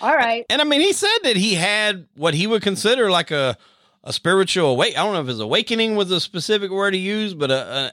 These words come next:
Speaker 2: a, a spiritual event maybe that, that changed him. And, you know, maybe he did, maybe he didn't. Um, you know, that's up for him and, you know, whoever he,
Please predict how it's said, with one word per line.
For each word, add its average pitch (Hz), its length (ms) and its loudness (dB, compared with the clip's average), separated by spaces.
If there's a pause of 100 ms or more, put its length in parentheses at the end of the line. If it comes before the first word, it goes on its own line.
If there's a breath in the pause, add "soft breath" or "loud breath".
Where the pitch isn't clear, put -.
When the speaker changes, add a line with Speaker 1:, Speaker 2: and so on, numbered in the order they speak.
Speaker 2:
a, 131 60 -6
a - 20 -4
spiritual 185 500 0
event 165 360 0
maybe 214 400 0 (320 soft breath)
that, 175 300 0
that 202 180 -2
changed 330 360 -2
him. 127 180 -4
And, 185 120 -4
you 233 80 -2
know, 233 160 2
maybe 208 320 0
he 226 80 -2
did, 185 240 0
maybe 180 220 -4
he 170 80 -2
didn't. 214 420 -4
Um, 147 460 0
you 147 120 -6
know, 165 140 0
that's 175 260 0
up 170 200 -2
for 151 120 0
him 175 300 2
and, 165 220 -2
you 151 160 -6
know, 156 180 2
whoever 160 360 2
he, 190 260 0